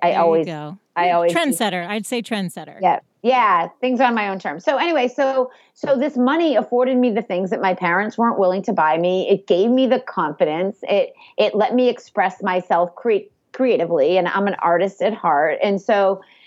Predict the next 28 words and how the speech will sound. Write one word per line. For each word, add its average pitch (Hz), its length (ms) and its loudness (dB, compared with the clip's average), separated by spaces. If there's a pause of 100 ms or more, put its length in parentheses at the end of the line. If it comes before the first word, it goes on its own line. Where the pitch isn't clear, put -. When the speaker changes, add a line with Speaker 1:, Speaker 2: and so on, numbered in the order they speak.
(200)
Speaker 1:
it 233 160 0
was 247 220 0
just 226 360 0
like, 208 260 -2
"Wow, 202 540 0
I'm 196 240 -4
making 220 420 -2
something, 190 540 -4
I'm 185 180 -4
creating 196 440 0
something, 170 420 0
and 175 140 2
there's 175 240 2
a 175 40 2
market. 170 520 0
There, 165 300 2
there 175 140 2
are 165 80 2
people 180 300 -2
that 170 200 0
want 170 460 -2
what 165 240 -2
I 160 180 -2
am 165 140 0
creating." 170 720 0
And 165 200 0
that 180 320 0
was 175 180 0